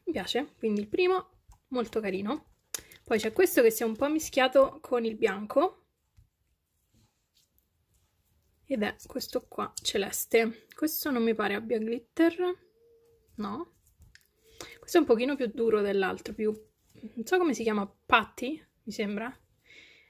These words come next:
comunque è più, vedete, ehm, meno elastico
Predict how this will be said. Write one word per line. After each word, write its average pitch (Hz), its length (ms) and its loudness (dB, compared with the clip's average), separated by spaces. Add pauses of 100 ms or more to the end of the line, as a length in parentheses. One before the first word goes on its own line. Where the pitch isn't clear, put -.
(100)
comunque 233 480 4
è 226 300 4
più, 240 340 -2 (560)
vedete, 220 540 0 (480)
ehm, 214 480 -4 (140)
meno 247 240 2
elastico 214 680 -2